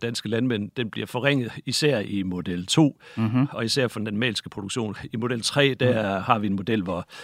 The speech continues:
Speaker 1: hvor plante-, øh, brugerne, de ikke bliver påvirket så meget. Men, øh, men nej, ellers
Speaker 2: Så
Speaker 1: er det
Speaker 2: efter at have
Speaker 1: ja.
Speaker 2: kigget på det i flere år,
Speaker 1: Mm.
Speaker 2: og analyseret og regnet og været meget grundig,
Speaker 1: Mm.
Speaker 2: så må du komme tilbage til politikerne og sige, "Kære regering,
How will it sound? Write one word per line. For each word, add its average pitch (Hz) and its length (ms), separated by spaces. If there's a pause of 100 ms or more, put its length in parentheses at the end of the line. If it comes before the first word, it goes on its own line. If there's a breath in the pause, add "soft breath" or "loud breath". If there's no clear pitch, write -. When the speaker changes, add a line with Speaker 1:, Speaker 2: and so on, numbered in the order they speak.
(160 loud breath)
Speaker 1:
hvor 92 380 (260)
plante-, 117 440 (420)
øh, 101 100 (160)
brugerne, 104 280
de 131 120
ikke 113 260
bliver 98 220
påvirket 107 480
så 113 100
meget. 104 240 (120)
Men, 104 300
øh, 101 140
men 117 180 (120)
nej, 135 180
ellers 120 120
Speaker 2:
Så 175 80
Speaker 1:
er 156 40
det 160 120
Speaker 2:
efter 226 220
at 220 80
have 202 100
Speaker 1:
ja. 185 60
Speaker 2:
kigget 208 300
på 170 140
det 170 80
i 170 60
flere 180 340
år, 127 320 (100)
Speaker 1:
Mm. 131 120
Speaker 2:
og 147 100
analyseret 135 640
og 170 180
regnet 143 300
og 139 100
været 139 160
meget 131 280
grundig, 113 400
Speaker 1:
Mm. 104 120 (120)
Speaker 2:
så - 140
må 214 100
du 196 80
komme 151 240
tilbage 151 340
til - 120
politikerne 185 380
og 170 60
sige, 175 260 (440)
"Kære 180 280
regering, 190 460